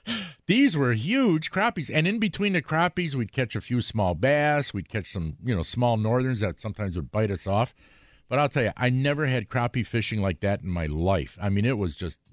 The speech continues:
a lot of big ones. And I'm serious when I say we were throwing back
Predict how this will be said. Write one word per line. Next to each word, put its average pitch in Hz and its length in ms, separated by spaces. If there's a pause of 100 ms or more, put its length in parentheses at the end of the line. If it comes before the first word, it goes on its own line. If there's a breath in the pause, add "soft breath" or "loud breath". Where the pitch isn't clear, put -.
(520)
a 95 40
lot 143 280
of 98 140
big 104 180
ones. 87 200
And 131 140
I'm 180 100
serious 190 540
when 120 140
I 156 100
say 147 220
we 123 180
were 185 140
throwing 143 440
back 110 360